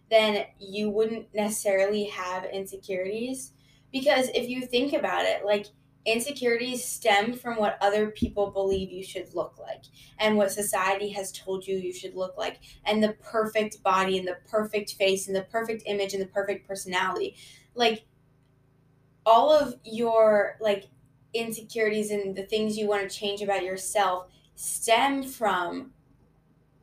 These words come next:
society and the way that society has, you know, perceived people, and especially women, but I'm not,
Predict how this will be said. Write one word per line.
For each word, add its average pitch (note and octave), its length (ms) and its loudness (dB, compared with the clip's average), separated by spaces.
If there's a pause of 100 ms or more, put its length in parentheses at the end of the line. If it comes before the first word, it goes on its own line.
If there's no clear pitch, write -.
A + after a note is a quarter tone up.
(1080)
society G#3 1120 2
and G3+ 280 -2
the F#3+ 140 4
way F#3+ 500 2
that G3+ 280 0
society F#3 800 -4
has, F3+ 640 -8 (1200)
you A#3 140 0
know, G#3 100 6
perceived G#3+ 720 -4
people, G3 380 2
and G3 100 2
especially A3 480 0
women, F#3+ 260 0
but A3 220 4
I'm G#3+ 100 0
not, G3 260 0